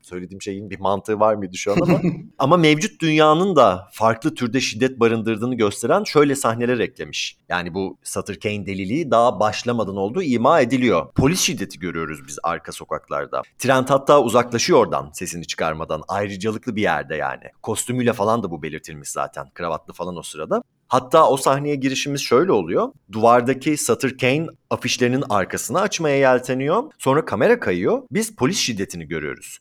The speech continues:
Speaker 1: Hani korku romanları ya da korku filmleri falan suçlanır ya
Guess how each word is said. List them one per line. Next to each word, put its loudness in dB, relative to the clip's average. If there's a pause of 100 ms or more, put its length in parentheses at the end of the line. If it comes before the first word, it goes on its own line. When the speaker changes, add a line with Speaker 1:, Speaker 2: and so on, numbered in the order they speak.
Speaker 1:
Hani 0
korku 2
romanları 2
ya 2
da 2
korku -4
filmleri -8
falan 0
suçlanır -4
ya 0